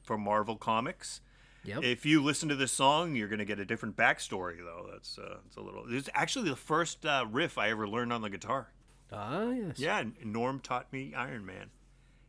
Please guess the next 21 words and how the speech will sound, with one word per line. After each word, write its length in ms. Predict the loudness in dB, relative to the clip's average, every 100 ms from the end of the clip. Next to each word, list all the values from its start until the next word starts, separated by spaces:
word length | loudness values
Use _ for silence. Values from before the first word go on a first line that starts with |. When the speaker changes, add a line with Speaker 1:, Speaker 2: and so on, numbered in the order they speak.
| 0
Speaker 1:
You 60 | 2
got 100 | 4
Hand 280 | 6 6
of 100 | 6
Doom, 340 | 4 2 0 -6 -14 -6
Rat 340 | 2 2 4
Salad, 520 | 0 2 0 -2 -4 -10 -20 -10
Jack 440 | 0 2 2 -2
the 80 | -8
Stripper 480 | -6 -6 -6 -6 -6
slash 500 | -4 0 -2 -2 -10
Fairies 540 | -8 -6 -4 -4 -4 -4
Wear 280 | -2 0 -2
Boots. 720 | -4 0 2 0 -2 -4 -4 -14 -20 -20 -20 -12
I 160 | -6 -4
never 300 | -4 -4 -4
knew 200 | -4 -6
that 200 | -6 -10
fairies 460 | -8 -8 -8 -12 -12
wore 240 | -10 -10
boots. 380 | -10 -14 -14